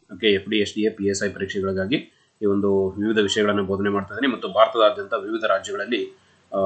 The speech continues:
ಐ ಎ ಎಸ್ ಎಕ್ಸಾಮ್‌ಗಾಗಿ, ಯು ಪಿ ಎಸ್ ಸಿ ಎಕ್ಸಾಮ್‌ಗಾಗಿ economics ಮತ್ತು ಪಾಲಿಟಿ ವಿಷಯವನ್ನು ಬೋಧನೆ ಮಾಡ್ತಾ ಇದ್ದೀನಿ.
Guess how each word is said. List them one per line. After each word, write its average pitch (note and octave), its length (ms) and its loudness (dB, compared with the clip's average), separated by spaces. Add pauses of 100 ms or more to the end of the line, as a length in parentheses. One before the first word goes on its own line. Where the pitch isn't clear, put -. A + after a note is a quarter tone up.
(420)
ಐ A#2 60 4
ಎ B2+ 120 10
ಎಸ್ A#2+ 160 4
ಎಕ್ಸಾಮ್‌ಗಾಗಿ, G2 540 0
ಯು A2 120 0
ಪಿ A2+ 120 2
ಎಸ್ A2 120 0
ಸಿ A2 60 -2
ಎಕ್ಸಾಮ್‌ಗಾಗಿ G2 540 -2
economics A2 680 -4
ಮತ್ತು G2 160 -10
ಪಾಲಿಟಿ G2+ 340 -6
ವಿಷಯವನ್ನು G2 360 -4
ಬೋಧನೆ F#2+ 260 -4
ಮಾಡ್ತಾ F#2+ 240 -8
ಇದ್ದೀನಿ. A2+ 380 -6